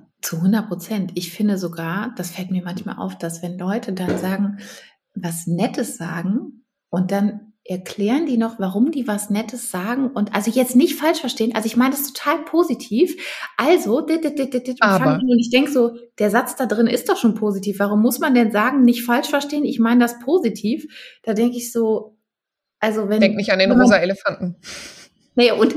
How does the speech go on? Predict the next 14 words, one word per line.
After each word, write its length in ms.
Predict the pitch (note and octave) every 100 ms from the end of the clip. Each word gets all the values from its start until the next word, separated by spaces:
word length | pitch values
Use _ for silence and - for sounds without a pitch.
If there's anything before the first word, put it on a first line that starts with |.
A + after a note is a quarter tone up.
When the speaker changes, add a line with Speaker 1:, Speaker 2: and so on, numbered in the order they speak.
| -
Speaker 1:
ich 260 | - -
dachte 300 | D#4 D#4 D4+
halt 160 | C#4 B3
so, 80 | A#3+
also 180 | A#3 A#3+
wenn 120 | A#3+
der 180 | A3+ A#3+
Inhalt 340 | F#4 F4+ B3
dieses 360 | C#4+ - D4 -
Satzes 720 | D4 E4 - D#3 D3+ - - _
als 220 | G3+ G3+
negativ 480 | A#3 F#4 F#4+ C#4 B3
aufgefasst 600 | - - A3+ - D3 -
wird, 260 | A#2+ -